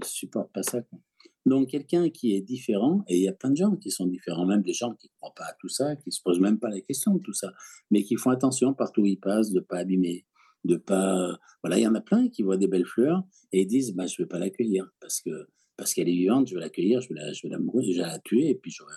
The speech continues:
rien de plus, quoi. » Il y a, voilà, moi, je, sur des lieux, sur des lieux, euh, très souvent, donc, euh, on expliquera après que les minéraux, les végétaux, tout ça se montre. On peut voir des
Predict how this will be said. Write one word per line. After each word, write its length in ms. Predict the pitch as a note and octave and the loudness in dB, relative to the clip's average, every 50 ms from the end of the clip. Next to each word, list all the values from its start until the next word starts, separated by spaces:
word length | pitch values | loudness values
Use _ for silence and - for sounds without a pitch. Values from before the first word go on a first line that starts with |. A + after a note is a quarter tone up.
| - | -18
rien 120 | - G#2 A2 | -16 -14 -14
de 60 | A2 | -10
plus, 240 | - - A#2 - - | -6 -6 -6 -6 -8
quoi. » 180 | - - - _ _ _ - - - - _ - | -16 -20 -20 _ _ _ -20 -20 -20 -10 _ -2
Il 80 | E2+ | -2
y 60 | D#2+ E2 | 0 0
a, 320 | E2 E2 E2 D#2+ D#2 D2 | 0 0 0 0 0 2
voilà, 220 | D2+ A2 B2 C3+ | 2 2 4 4
moi, 140 | A#2+ G#2+ G#2+ F#2+ | 4 2 0 0
je, 100 | G2 F#2+ | -2 -4
sur 220 | - - - G2 | -4 0 0 2
des 160 | G2 G2 G2 | 4 4 2
lieux, 320 | F#2+ A2+ C#3 D#3 E3 E3 D#3 | 4 2 2 2 2 0 -4
sur 220 | - - G#2+ F#2 | -6 -6 -6 -2
des 120 | F2 F2+ F2 | -2 -2 0
lieux, 520 | F2 F#2+ G#2 A2+ A2+ A2+ A2+ G#2 F#2+ F#2 _ _ _ _ _ _ _ - | 2 2 4 4 4 2 0 0 -2 -6 _ _ _ _ _ _ _ -14
euh, 140 | E2+ D#2 D#2 - | -12 -12 -12 -6
très 160 | - - G#2+ | -4 -2 0
souvent, 680 | - - A2+ A2 C3+ D#3 E3 D#3+ C#3+ A2 F#2 E2 D#2 D#2 D#2 D#2 | 0 2 2 2 4 4 2 2 2 0 -2 -4 -8 -12 -12 -10
donc, 400 | D#2+ E2+ E2+ E2+ F2+ F#2 F2+ - - | -8 -6 -4 -2 -2 -4 -4 -4 -8
euh, 220 | E2 D#2+ D#2 D2+ - _ _ _ _ _ _ - | -8 -8 -10 -12 -14 _ _ _ _ _ _ -2
on 100 | - F2+ | 0 0
expliquera 460 | F#2 - - - G2+ - - A2 G#2 | 2 0 -2 -4 -4 -4 -2 -2 -2
après 380 | G2+ F#2+ - - B2+ C3+ C3+ B2 | -2 0 0 2 2 4 2 2
que 100 | B2+ - | -2 -4
les 220 | F2 E2 E2 D#2+ | -6 -6 -6 -4
minéraux, 580 | E2 E2 E2+ F2+ F#2+ G2+ G#2+ A2 B2+ B2 A#2+ A#2+ | -2 0 0 2 2 2 2 2 2 2 2 0
les 140 | G#2 F2 D#2+ | -2 -4 -4
végétaux, 560 | - F2 E2 - G#2 F#2+ - - C3+ C3 B2+ B2+ | -6 -6 -4 -2 -4 -2 0 2 2 2 0 -2
tout 120 | - G2 | -6 -6
ça 180 | - - B2+ B2 | -2 0 0 2
se 240 | B2 - - - G2 | 0 -2 -2 0 2
montre. 460 | F2+ F#2 A2+ C3 C#3 C3 C3 - - - - _ - - - - | 2 2 2 2 0 -2 -4 -10 -18 -20 -20 _ -20 -20 -20 -20
On 120 | - - - | -20 -18 -14
peut 100 | - F#2 | -12 -6
voir 340 | F#2 A2 A#2+ A#2+ A#2 A2 G#2 | -2 -2 0 0 -2 -4 -6
des 120 | E2 E2 | -8 -10